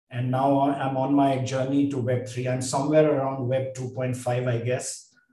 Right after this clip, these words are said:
unlike a Jack something who's already talking about Web five, right? So yeah, so it's interesting times. And, um,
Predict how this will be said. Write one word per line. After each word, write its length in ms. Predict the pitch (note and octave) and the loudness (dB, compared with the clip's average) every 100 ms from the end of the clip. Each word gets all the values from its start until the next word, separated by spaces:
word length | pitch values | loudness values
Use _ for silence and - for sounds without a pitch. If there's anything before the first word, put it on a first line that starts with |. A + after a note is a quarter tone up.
| _ _ - | _ _ -6
unlike 460 | C#3 C#3 C#3+ D3+ | -2 4 6 6
a 140 | D3+ C3+ | 4 2
Jack 320 | C3+ C#3 C#3 | 4 4 2
something 500 | - C3+ - C#3 C#3 | 0 -2 -2 -4 -4
who's 240 | C3+ C3 | -4 -6
already 400 | C3+ B2+ B2+ C#3+ | -6 -4 -2 0
talking 320 | C#3 B2+ - C3 | 2 2 2 -2
about 320 | B2 B2+ A#2+ | 0 0 2
Web 240 | B2+ A#2+ | 0 0
five, 380 | - B2 A#2 G#2+ | -2 -2 -2 0
right? 280 | A2+ B2+ - _ _ _ _ _ | -2 -2 -6 _ _ _ _ _
So 760 | - - B2+ B2+ C3 C3 B2+ C3 | -12 -2 0 0 -2 -4 -6 2
yeah, 200 | D3+ D3 | 4 4
so 180 | D#3 | 4
it's 260 | D3 C#3+ - | 4 2 -2
interesting 600 | D3+ C#3+ D#3 D#3+ F3+ E3+ | -2 2 4 6 6 4
times. 600 | E3+ C#3+ D#3 - - _ _ _ _ _ _ _ _ - | 6 4 2 -2 -8 _ _ _ _ _ _ _ _ -10
And, 560 | C3+ C3+ C3+ C3+ B2 | -4 -4 -2 -2 -2
um, 640 | C3 C3 C3 C3 C3 B2+ | 2 4 4 4 2 -4